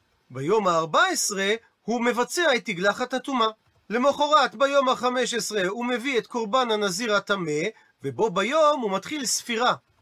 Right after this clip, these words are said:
מההתחלה של הנזירות שלו למשך שלושים יום, שמסתיימת ביום הארבעים וארבע, כך שלמחרת, ביום הארבעים וחמש,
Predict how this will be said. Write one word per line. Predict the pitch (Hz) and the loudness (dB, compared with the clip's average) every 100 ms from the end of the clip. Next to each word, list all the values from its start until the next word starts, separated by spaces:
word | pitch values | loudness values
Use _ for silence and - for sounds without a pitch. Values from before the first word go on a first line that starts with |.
| - | -6
מההתחלה | 247 320 262 - 247 254 | 2 2 2 0 0 0
של | 208 226 | 0 -2
הנזירות | 214 214 185 233 269 247 | 0 0 -2 -4 -4 -2
שלו | 254 220 180 | -2 0 0
למשך | 220 254 226 214 - | 0 -2 -2 -4 -6
שלושים | 214 190 233 208 | -6 -4 -2 -2
יום, | 170 139 180 _ _ - | -2 -2 -6 _ _ -14
שמסתיימת | 151 143 - 175 202 294 226 214 175 | -10 -8 -6 -2 0 2 2 2 0
ביום | 214 294 277 226 | -2 2 4 4
הארבעים | 196 180 233 240 | 2 0 -2 0
וארבע, | 208 175 143 131 147 208 _ _ | 0 2 0 -4 -8 -8 _ _
כך | 214 190 | -2 -2
שלמחרת, | - 185 175 165 170 175 269 233 | 0 -2 -2 -2 0 2 2 0
ביום | 131 156 233 175 | -2 0 0 2
הארבעים | 143 131 208 208 | -2 -2 -4 -2
וחמש, | 180 240 339 330 302 | -2 -2 0 0 -2